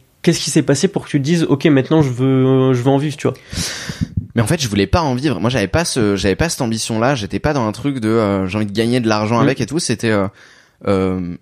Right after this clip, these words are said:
Speaker 2: je voulais trop les partager.
Speaker 1: Ok.
Speaker 2: Et en fait, je savais pas comment on faisait pour les partager, à part, euh, l'édition, quoi. Euh,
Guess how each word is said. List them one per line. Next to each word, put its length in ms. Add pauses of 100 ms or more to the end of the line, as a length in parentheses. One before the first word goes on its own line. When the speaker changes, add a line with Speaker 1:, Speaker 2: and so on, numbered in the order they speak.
(220)
Speaker 2:
je 160
voulais 180
trop 200
les 80
partager. 480 (480)
Speaker 1:
Ok. 180 (600)
Speaker 2:
Et 180
en 100
fait, 140
je 60
savais 160
pas 120
comment 240
on 40
faisait 160
pour 100
les 80
partager, 440
à 80
part, 220
euh, 380
l'édition, 420
quoi. 140 (140)
Euh, 200